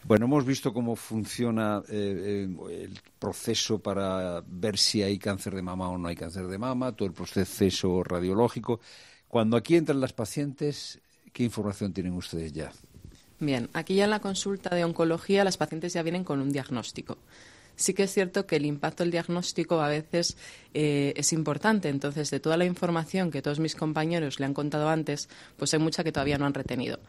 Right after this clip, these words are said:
Speaker 1: O sea, que ya saben, cuando se sientan aquí tienen un cáncer.
Speaker 2: Saben que tienen un cáncer, pero no saben todo lo que significa ese cáncer.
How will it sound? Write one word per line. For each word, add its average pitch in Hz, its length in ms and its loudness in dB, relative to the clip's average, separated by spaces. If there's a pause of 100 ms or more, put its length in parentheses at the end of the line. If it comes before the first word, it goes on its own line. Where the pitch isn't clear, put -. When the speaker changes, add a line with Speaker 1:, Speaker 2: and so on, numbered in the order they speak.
(140)
Speaker 1:
O - 40 -10
sea, 131 140 6
que 117 80 10
ya 123 140 12
saben, 92 320 12
cuando 92 200 8
se 85 120 4
sientan 95 260 8
aquí 95 220 6
tienen 90 220 6
un 87 100 6
cáncer. 76 320 -4 (260)
Speaker 2:
Saben 196 480 4
que 151 100 -2
tienen 170 220 2
un 202 80 4
cáncer, 214 480 2
pero 151 140 2
no 151 80 2
saben 160 240 0
todo 160 100 4
lo 151 80 4
que 156 80 2
significa 147 420 2
ese 143 160 -2
cáncer. - 400 -6